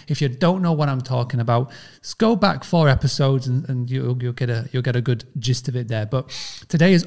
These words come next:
Operation Bookings. This is O, one of the most important days, and this is why I'm gonna give everybody the next three days to put this into action. Because right now in your workbook, if you're part of the special training, you will have,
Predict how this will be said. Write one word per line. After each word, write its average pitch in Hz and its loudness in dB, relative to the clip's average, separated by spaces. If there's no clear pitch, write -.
Operation 147 2
Bookings. 117 -6
This 135 2
is 143 2
O, 185 6
one 175 -8
of 160 2
the 165 8
most 151 8
important 165 6
days, 143 4
and 151 4
this 170 2
is 185 0
why 185 2
I'm 180 4
gonna 170 6
give 160 4
everybody 147 0
the 143 2
next 147 -2
three 202 0
days 135 0
to - -18
put 175 -10
this 131 -6
into 127 -4
action. 131 -8
Because 139 4
right 208 2
now 208 4
in 185 6
your 156 4
workbook, 180 2
if - -2
you're 151 4
part 151 -4
of 156 0
the 156 2
special 156 0
training, 143 2
you 170 8
will 196 8
have, 151 2